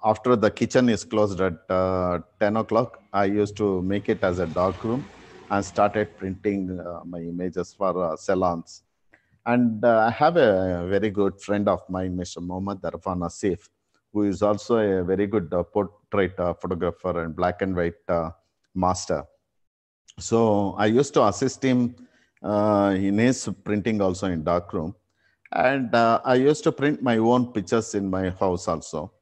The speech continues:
So like that, I developed a, um,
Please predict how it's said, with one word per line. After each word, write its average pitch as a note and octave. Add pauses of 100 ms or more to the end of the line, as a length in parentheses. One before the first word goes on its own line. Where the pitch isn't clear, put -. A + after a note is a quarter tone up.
(340)
So C#3
like C3
that, D#3
I A#2+
developed A2
a, G#2+ (160)
um, G2